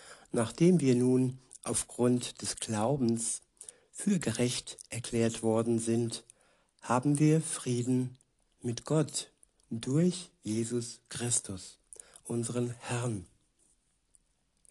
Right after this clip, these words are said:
Aufgrund unseres Glaubens. Das ist so befreiend, das ist so erlösend, dass wir da nichts tun müssen,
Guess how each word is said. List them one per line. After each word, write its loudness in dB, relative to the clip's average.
Aufgrund -2
unseres -2
Glaubens. -4
Das -4
ist -4
so 0
befreiend, 0
das -4
ist -6
so 0
erlösend, 2
dass -4
wir 2
da -2
nichts 0
tun 2
müssen, -2